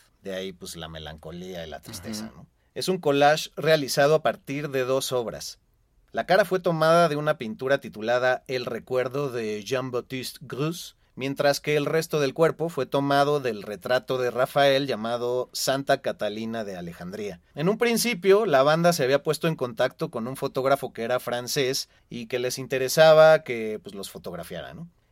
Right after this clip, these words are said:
Speaker 1: Iba a ir a Estados Unidos,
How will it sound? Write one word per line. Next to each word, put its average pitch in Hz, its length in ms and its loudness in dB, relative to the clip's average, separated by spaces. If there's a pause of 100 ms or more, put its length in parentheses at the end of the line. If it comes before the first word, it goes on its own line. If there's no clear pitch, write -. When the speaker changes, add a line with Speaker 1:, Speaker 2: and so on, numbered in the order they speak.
Speaker 1:
Iba 131 1040 6
a 120 60 0
ir 143 260 0
a 113 160 4
Estados 135 440 0
Unidos, 160 640 -2